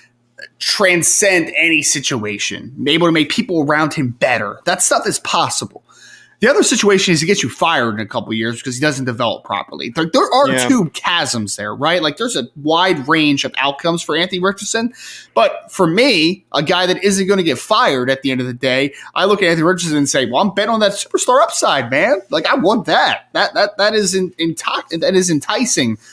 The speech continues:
Speaker 1: of e-, you know, just to have that ability and to make everyone around you better." Like, there's a lot of upside with him, right? But there is a reality. And I, this is why I would ra-, almost rather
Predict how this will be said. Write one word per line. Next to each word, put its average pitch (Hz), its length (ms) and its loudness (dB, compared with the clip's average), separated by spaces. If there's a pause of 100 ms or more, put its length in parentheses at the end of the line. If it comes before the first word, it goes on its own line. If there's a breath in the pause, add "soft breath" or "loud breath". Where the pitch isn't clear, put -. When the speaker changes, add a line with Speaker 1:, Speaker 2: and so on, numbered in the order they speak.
(300 loud breath)
Speaker 1:
of 156 140 -2
e-, 202 240 2
you 180 140 2
know, 139 180 2
just - 240 -4
to 175 80 2
have 180 320 -2
that 180 180 2
ability 180 560 2
and 170 120 0
to - 100 -6
make 185 260 0
everyone 185 300 2
around 165 380 0
you 120 80 -6
better." 185 340 4
Like, 151 320 -2 (540 soft breath)
there's 165 160 0
a 180 80 2
lot 180 180 2
of 151 80 2
upside 127 480 0
with 110 160 -6
him, - 360 -10
right? 156 300 0
But 165 200 -4
there 180 160 -4
is 233 200 0
a 220 60 0
reality. 151 760 0 (500)
And 165 120 0
I, 175 260 0
this 196 220 2
is 196 100 -2
why 196 160 4
I 180 140 4
would 165 220 -2
ra-, 165 200 0
almost 180 340 0
rather 160 500 0